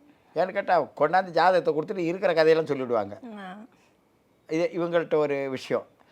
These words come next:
Speaker 1: அந்த இடத்துல, "என்னங்க பேசவே விட மாட்டீங்கன்னு?" என்ன கேட்பாங்க.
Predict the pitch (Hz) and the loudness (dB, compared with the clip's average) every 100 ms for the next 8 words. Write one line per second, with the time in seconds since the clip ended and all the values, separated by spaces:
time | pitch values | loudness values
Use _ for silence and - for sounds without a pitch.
0 | _ _ 131 175 180 - 190 190 160 220 | _ _ -2 2 0 0 -2 -2 -2 -4
1 | 254 196 170 202 226 254 202 185 175 151 | -4 0 2 2 0 0 2 2 2 0
2 | 151 165 156 139 127 120 110 104 | -2 -2 -2 -2 -2 -4 -4 -8